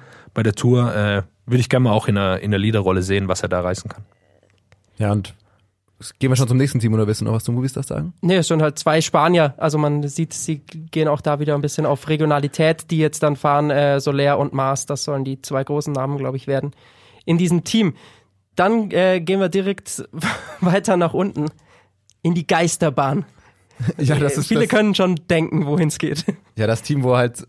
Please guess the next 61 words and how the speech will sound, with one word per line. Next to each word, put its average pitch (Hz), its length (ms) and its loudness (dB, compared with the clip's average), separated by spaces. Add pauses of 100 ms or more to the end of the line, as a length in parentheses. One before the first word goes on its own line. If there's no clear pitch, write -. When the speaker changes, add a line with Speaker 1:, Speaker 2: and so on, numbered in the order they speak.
(100)
Speaker 2:
am 131 220 2
wenigsten 147 340 0
klar 131 220 2
ist, 135 160 -2
was 127 160 0
da 139 80 0
überhaupt 131 260 2
passiert, 131 400 2
wo 127 40 2
es 123 120 2
wirklich 139 260 -2 (320)
vielleicht 127 300 -2
eine 143 80 2
unheimliche 151 400 2
Zukunft 175 440 -2
geht. 120 200 0
Ähm, 104 360 -2 (360)
äh, 113 200 0
Katjuscha, 147 520 2 (340)
keiner 156 320 0
weiß, 135 300 0
was 135 240 0
passiert 151 460 0
jetzt 147 180 0
mit 139 140 0
diesem 147 240 0
Team. 160 420 -2
Äh, - 380 0
ich 123 100 -10
glaub, 131 300 -2 (460)
die 127 80 -8
Fahrer 131 240 4
haben 123 100 2
selbst - 240 0
gesagt, 127 240 0
das 123 80 -2
hieß 147 180 -2
während 131 160 2
der 123 80 4
Tour 139 240 2
immer 127 200 2
Woche 139 180 2
für 117 160 0
Woche, 135 180 2
jetzt 120 300 0
gibt's - 280 -6
ein 135 140 -2
Statement, 135 380 2
jetzt 127 180 0
gibt's - 180 -4
ein 143 80 0
Statement. 131 400 0
Ich 120 120 -6
glaub, - 240 -2
sie - 180 0
wissen 117 240 0
immer 120 160 4
noch 147 120 4
nicht 165 180 0
so 151 100 -2
wirklich. 160 380 -2